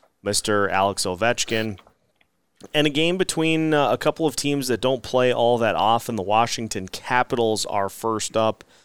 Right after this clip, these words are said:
And anytime I am reminded of the Washington Capitals, I, of course, think back to that just bizarre empty net goal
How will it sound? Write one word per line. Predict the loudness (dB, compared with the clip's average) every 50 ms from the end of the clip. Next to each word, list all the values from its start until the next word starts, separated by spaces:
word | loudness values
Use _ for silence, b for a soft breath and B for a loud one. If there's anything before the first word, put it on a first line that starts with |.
| b b b b b b b b
And | b 0 2
anytime | 2 2 2 0 0 2 2 2 4 4 2 2 2 0 0
I | 0 2 2 4 4
am | 2 2 2
reminded | 0 0 2 2 2 2 2 2 2 2 2 2
of | 0 0 0 0 -2
the | -4
Washington | 0 2 2 2 2 0 -2 -6 -6 -6 -8 -8
Capitals, | -6 -2 0 0 0 0 0 0 0 0 0 0 -2 -4 -6 -6 _ _ _ _ B B B B B B B
I, | -2
of | -2 -2
course, | 0 0 2 2 2 2 0
think | 0 -2 -2 0 2
back | 2 2 2 2 0
to | -2 0
that | 0 0 0 -2
just | -2 -4 -4 -4 -4 _ _ -4
bizarre | -2 0 0 0 0 0 2 4 6 6 8 8 6 6 4 4 2 0
empty | -2 -2 -4 -4 -6 -6 -4
net | -2 -4 -4 -4
goal | -4 -2 0 0 0 0 0 -2 -4